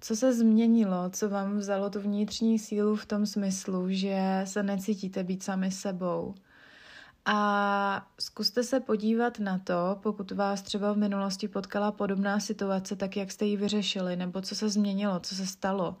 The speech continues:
To taky hodně často aplikuju, protože pokud já cítím vnitřně, že se něco děje špatného, tak reflektuju to, co jsem zvládla v minulosti, protože těch věcí je spousta a hodně často si to neuvědomujeme,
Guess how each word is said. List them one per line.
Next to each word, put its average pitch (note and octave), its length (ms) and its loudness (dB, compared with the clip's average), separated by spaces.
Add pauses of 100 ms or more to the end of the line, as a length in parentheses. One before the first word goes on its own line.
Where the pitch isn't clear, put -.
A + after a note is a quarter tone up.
(340)
To G#3+ 120 -2
taky A3 280 2
hodně F#3+ 240 4
často F#3+ 360 -6
aplikuju, G3+ 580 0
protože G3 540 -4
pokud G3+ 440 -4
já G3+ 340 2
cítím G#3 480 -2
vnitřně, G#3 480 2
že G3+ 140 -2
se G3 160 -2
něco G3 340 0 (160)
děje F3 420 -2
špatného, F3+ 840 -2 (500)
tak A3 260 0
reflektuju A#3+ 720 4
to, G3 400 0
co A3 160 -4
jsem A3 220 4
zvládla G#3 420 2
v G3 40 0
minulosti, G3 800 -2
protože G3+ 380 -2
těch A3+ 240 0
věcí A3 260 2
je A3 120 4
spousta G3+ 580 -2
a - 120 -6
hodně G3 320 0
často G3 280 -6
si G3 120 -6
to G3+ 120 -6
neuvědomujeme, F#3 1000 0